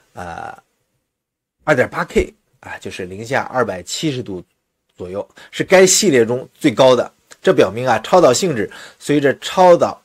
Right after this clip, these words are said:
随着掺杂变化复杂，可能存在非传统超导机制。那为了进一步研究这个非常规的超导体系啊，文海虎团队呢就，呃，测试了不同啊结构浓度的这个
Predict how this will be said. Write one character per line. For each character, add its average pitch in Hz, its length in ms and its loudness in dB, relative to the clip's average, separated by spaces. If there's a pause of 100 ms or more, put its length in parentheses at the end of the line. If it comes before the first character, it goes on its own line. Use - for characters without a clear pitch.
(120)
随 147 180 -4
着 147 120 2
掺 226 280 -2
杂 165 160 4
变 160 240 0
化 127 180 0
复 117 200 -6
杂， 113 280 0 (120)
可 - 160 -10
能 123 160 -8
存 113 200 -8
在 123 220 -2 (100)
非 151 200 0
传 123 240 -6
统 104 180 -10
超 120 160 -4
导 95 160 -10
机 - 160 -18
制。 85 160 -16 (1500)
那 170 120 -2
为 208 140 8
了 175 160 10
进 240 220 2
一 190 40 6
步 165 140 4
研 147 240 4
究 226 240 8
这 180 180 6
个 117 380 2 (1300)
非 233 140 4
常 175 180 2
规 196 120 8
的 180 100 6
超 160 140 4
导 156 120 8
体 107 220 -4
系 110 180 -2
啊， 85 200 -4
文 127 120 -4
海 135 140 0
虎 110 140 -8
团 104 200 -6
队 139 140 0
呢 104 180 -6
就， 101 500 -4 (500)
呃， 87 240 -10
测 - 180 0
试 160 140 2
了 143 100 4
不 208 140 -4
同 147 340 -2 (300)
啊 92 160 -14
结 - 180 -14
构 123 180 -6
浓 113 280 -8
度 139 180 0
的 101 180 -2
这 95 160 -10
个 87 400 -12